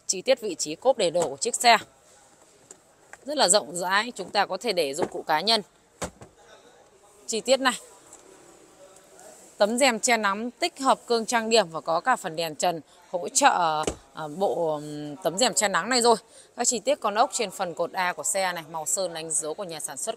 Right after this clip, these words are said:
còn rất là đậm các bác nhá. Bậc lên xuống thì, à, ốp nhựa và được trang trí bởi một thanh mạ chrome khá là mảnh.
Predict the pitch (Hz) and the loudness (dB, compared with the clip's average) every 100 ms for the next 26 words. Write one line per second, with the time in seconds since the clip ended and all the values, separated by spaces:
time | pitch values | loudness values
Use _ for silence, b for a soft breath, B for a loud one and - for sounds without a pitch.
0 | - 160 143 226 226 175 - 175 190 196 | -6 -8 -6 -2 0 -2 -4 0 0 2
1 | 208 - _ _ - - - - - - | -4 -6 _ _ -20 -20 -20 -20 -20 -20
2 | - - 185 175 190 180 185 156 180 214 | -8 -4 -4 -2 -2 -2 0 -2 -2 -4
3 | 233 165 151 b b - 135 156 240 240 | -2 -2 -4 b b -10 -4 0 0 4
4 | 233 - - 156 147 139 135 147 - 170 | 4 2 -2 -4 -4 -2 -4 -6 -4 -4
5 | 160 156 170 190 147 180 165 170 139 160 | -4 -6 -4 -4 -6 -8 -6 -6 -6 -2
6 | 165 - 165 214 170 175 | -4 0 4 4 6 4